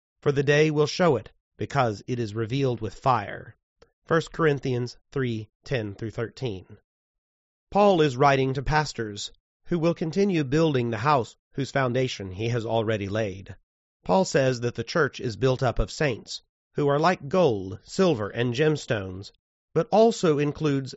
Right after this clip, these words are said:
Satan's agents, who are like wood, hay, and stubble. God puts the wicked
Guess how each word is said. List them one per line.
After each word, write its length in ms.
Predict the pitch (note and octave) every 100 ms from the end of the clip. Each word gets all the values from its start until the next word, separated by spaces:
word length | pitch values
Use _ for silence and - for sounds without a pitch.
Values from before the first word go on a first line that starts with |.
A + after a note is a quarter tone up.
| -
Satan's 480 | - D#3+ D3 C#3+ -
agents, 540 | E3 A#2+ A2 G#2+ - _ _
who 100 | -
are 100 | D#3
like 240 | C#3 B2+ C3+
wood, 400 | F3 B2 G#2 - _ -
hay, 380 | E3 A#2 F#2+
and 200 | - G2
stubble. 560 | - - C#3 - - - _ _ _ _ _ _ _
God 280 | D3+ D3+ D3+
puts 280 | F3 E3+ -
the 100 | F3+
wicked 420 | D#3 - A2